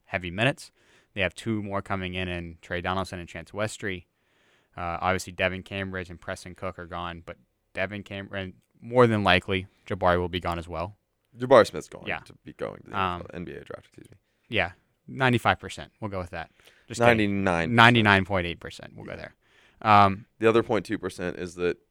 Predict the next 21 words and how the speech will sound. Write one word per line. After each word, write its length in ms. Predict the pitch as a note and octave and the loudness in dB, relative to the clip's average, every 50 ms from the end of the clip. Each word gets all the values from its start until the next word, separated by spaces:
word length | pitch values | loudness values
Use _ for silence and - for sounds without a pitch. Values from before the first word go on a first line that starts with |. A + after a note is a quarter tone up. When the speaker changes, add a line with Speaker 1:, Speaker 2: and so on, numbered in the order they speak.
| _ _ _ _ _ _ _ _ _ _ _ _ - | _ _ _ _ _ _ _ _ _ _ _ _ -14
Speaker 2:
he 460 | F#2 F#2+ G2 F#2 F2 E2+ E2 D#2+ - _ _ _ _ _ | -8 -4 -2 -2 -2 -4 -6 -8 -12 _ _ _ _ _
Speaker 1:
just 380 | - - G2 - - - - _ _ _ - | -20 -18 -18 -16 -16 -18 -20 _ _ _ -20
Speaker 2:
breaks 340 | F#2+ F#2 A2+ G2 F#2 F2+ - | -8 -2 0 0 0 0 -2
both 200 | - G2 F#2 - | -4 -4 -4 -4
of 40 | E2+ | -4
his 140 | F2 E2 F2 | -8 -8 -6
legs 300 | F2+ D#2+ D2+ D2+ D2+ - | -4 -4 -4 -6 -8 -10
at 80 | F2 D#2+ | -14 -14
the 140 | D#2 D#2 D#2 | -14 -14 -16
N-, 140 | D2 C#2 - - D#2 | -16 -16 -14 -8 -4
Speaker 1:
Yeah. 160 | G#2+ F#2+ D#2+ | -2 -2 -2
Speaker 2:
N 60 | D2+ | -2
B 40 | D2+ | -4
A 300 | D2 D2 D2 C#2+ C#2 C2 - _ _ _ _ _ _ _ _ - B2+ - _ | -6 -8 -10 -10 -12 -16 -20 _ _ _ _ _ _ _ _ -20 -20 -20 _
Speaker 1:
Combine 460 | - - F#2+ F2+ F2+ F2 F2 E2+ E2+ E2 | -6 -4 -4 -4 -4 -6 -8 -8 -8 -10
or 40 | |
whatever. 300 | E2 E2 E2 E2 E2 E2 | -12 -14 -14 -14 -12 -10
Speaker 2:
meetings. 520 | G2 F#2+ F#2+ E2+ E2 D2+ D2+ D2+ - - - - | -6 -4 -4 -4 -4 -6 -10 -12 -18 -20 -14 -8
Speaker 1:
Yeah. 220 | G2+ F2 D#2 - - - - - - - | -6 -4 -4 -6 -8 -16 -20 -18 -6 -2
Speaker 2:
<laughs> 400 | C#3 B2 - - - E3+ C3+ - | -2 -2 0 2 2 2 4 4
Speaker 1:
Um, 500 | A#2 A2 G#2+ G#2 G2+ G2 F#2 F2 G2 - | 6 8 8 8 8 6 2 -2 -8 -14